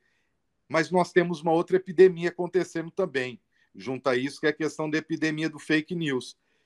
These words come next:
E eu tenho visto uma grande preocupação, não só dos nossos alunos, mas da sociedade, em a gente, é, minimizar esse, esse, esses impactos da, da fake news, porque a gente tem visto que a fake news ela pode matar,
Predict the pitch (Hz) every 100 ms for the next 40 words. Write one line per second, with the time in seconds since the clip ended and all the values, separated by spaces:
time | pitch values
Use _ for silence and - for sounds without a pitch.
0 | - 147 156 185 190 120 131 220 226 165
1 | 143 131 185 233 - 196 - 156 143 -
2 | 143 156 208 - 156 123 127 127 127 123
3 | 120 104 117 113 120 113 117 110 110 98
4 | 107 98 143 180 - _ _ _ _ -
5 | 135 143 123 156 180 - 190 196 _ 147
6 | 139 139 135 123 _ _ _ 120 143 160
7 | 208 277 285 285 202 156 160 233 233 147
8 | 127 139 123 113 117 123 - 123 120 120
9 | 117 117 131 131 - - - 117 104 _
10 | _ _ 127 127 - 131 139 127 131 175
11 | - 196 208 190 180 185 - 185 147 175
12 | - 190 190 185 185 165 175 202 202 -
13 | 185 165 202 247 - 147